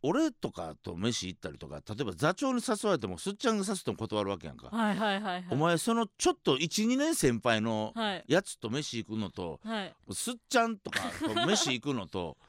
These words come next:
Speaker 1: <laughs> お前、どっちがためになる思てんねんと思うねん。
Speaker 2: はいはいはい。
Speaker 1: ほんでさ、そのちょっと上の先輩もそこにおんねやんか。
Speaker 2: はい。
Speaker 1: で、俺らの頃って、俺らもあったで、
Speaker 2: うん。
Speaker 1: 後輩誘ってて、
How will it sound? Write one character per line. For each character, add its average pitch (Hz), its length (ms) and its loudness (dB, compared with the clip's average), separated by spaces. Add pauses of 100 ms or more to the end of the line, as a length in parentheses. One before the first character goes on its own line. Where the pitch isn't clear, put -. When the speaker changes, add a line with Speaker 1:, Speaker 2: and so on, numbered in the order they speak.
Speaker 1:
<laughs> - 160 -20
お 156 80 -2
前、 156 140 6
ど 107 300 2
っ 160 120 0
ち 220 100 0
が 233 120 4 (340)
た 359 140 0
め 403 100 4
に 202 60 4
な 131 100 4
る 123 100 2
思 113 200 0
て 110 140 0
ん 95 40 -2
ね 87 100 -6
ん 71 40 -12
と 92 100 -10
思 87 160 -8
う - 20 -8
ね 78 80 -10
ん。 220 40 -4
Speaker 2:
は 196 100 0
い 190 80 -2
は 190 160 -6
い 185 100 -10
は 175 220 -10
い。 147 80 -16 (500)
Speaker 1:
ほ 233 80 -4
ん 262 40 -2
で 269 80 -2
さ、 143 280 2 (220)
そ - 180 -2
の 254 140 2
ち - 140 4
ょ 381 40 6
っ - 40 -4
と 165 180 2
上 165 140 6
の 165 100 2
先 104 240 -4
輩 104 180 2
も 73 260 -8
そ - 140 -4
こ 233 140 2
に 131 80 2
お 139 100 2
ん 143 60 0
ね 98 80 -2
や 62 60 -8
ん 55 60 -20
か。 - 200 -14 (100)
Speaker 2:
は 202 100 -10
い。 - 20 -4
Speaker 1:
で、 143 60 0
俺 277 180 8
ら 302 100 6
の 151 80 0
頃 127 160 -2
っ - 20 -10
て、 110 80 -10
俺 208 140 2
ら 214 80 2
も 117 80 -4
あ 101 40 -6
っ - 40 -14
た 180 160 0
で、 90 180 -10
Speaker 2:
う 202 80 -10
ん。 196 40 -6
Speaker 1:
後 123 120 0
輩 120 160 0
誘 147 200 -4
っ - 20 -4
て 135 120 -6
て、 87 280 -8